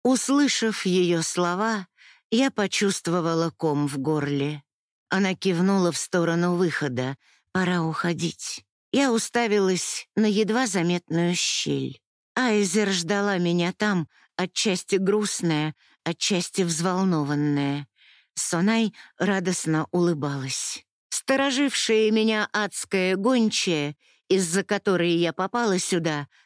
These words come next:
крепко спала. Внутри меня поселилась такая тяжесть, что я сразу поняла, что значит разорвать цепи.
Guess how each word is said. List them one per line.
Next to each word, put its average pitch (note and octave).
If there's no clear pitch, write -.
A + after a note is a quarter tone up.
крепко A3+
спала. D3+
Внутри B3
меня A3+
поселилась A3
такая G3+
тяжесть, F3+
что -
я B3
сразу A#3+
поняла, A#3+
что -
значит G3
разорвать G#3
цепи. D3+